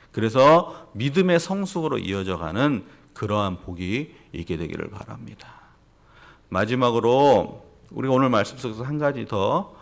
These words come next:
어, 깨달을 수 있는 것은 뭐냐면 하나님의 나라의 꿈, 하나님의 나라의 것을 소유하려면 세상의 것이 끊어져야 됩니다.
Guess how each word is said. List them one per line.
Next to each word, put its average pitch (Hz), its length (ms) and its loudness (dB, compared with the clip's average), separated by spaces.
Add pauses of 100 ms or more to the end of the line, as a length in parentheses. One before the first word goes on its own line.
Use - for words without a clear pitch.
(120)
어, - 180 -8
깨달을 113 360 -6
수 - 160 -12
있는 85 200 -8
것은 87 300 -10
뭐냐면 85 760 0 (640)
하나님의 208 800 2
나라의 113 640 0
꿈, 117 340 -6 (400)
하나님의 185 760 0
나라의 104 600 -2
것을 107 360 -4
소유하려면 123 1080 -4 (360)
세상의 156 720 -6
것이 135 480 -8 (340)
끊어져야 165 460 -8
됩니다. - 520 -20